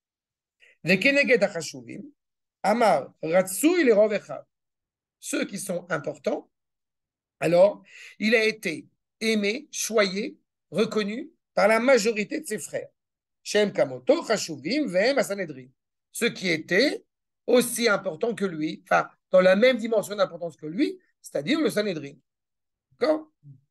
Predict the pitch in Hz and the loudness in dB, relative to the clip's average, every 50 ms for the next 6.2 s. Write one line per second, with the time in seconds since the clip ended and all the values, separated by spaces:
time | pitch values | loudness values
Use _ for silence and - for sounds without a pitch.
0 | _ _ _ _ _ - 151 147 143 - - - - - - - - - - _ | _ _ _ _ _ -6 -6 -4 -4 -6 -8 -10 -14 -16 -18 -20 -20 -20 -20 _
1 | _ _ _ _ _ _ _ _ _ _ _ _ _ _ _ _ _ _ _ _ | _ _ _ _ _ _ _ _ _ _ _ _ _ _ _ _ _ _ _ _
2 | _ _ _ _ _ _ _ _ _ _ _ _ _ _ _ _ _ _ _ _ | _ _ _ _ _ _ _ _ _ _ _ _ _ _ _ _ _ _ _ _
3 | _ _ _ _ _ _ _ _ _ _ - - 233 247 240 214 185 - - 143 | _ _ _ _ _ _ _ _ _ _ -2 4 6 6 6 6 2 -2 -2 -8
4 | - - 120 110 131 - - - _ _ _ _ _ _ _ _ _ 139 151 220 | -8 -10 -10 -8 -8 -8 -10 -10 _ _ _ _ _ _ _ _ _ 0 4 4
5 | 254 254 240 - - 185 202 214 226 262 302 339 349 - - 214 202 196 165 147 | 4 4 4 2 2 2 2 2 0 0 0 0 0 0 0 0 0 0 -2 -4
6 | 131 - - | -8 -8 -10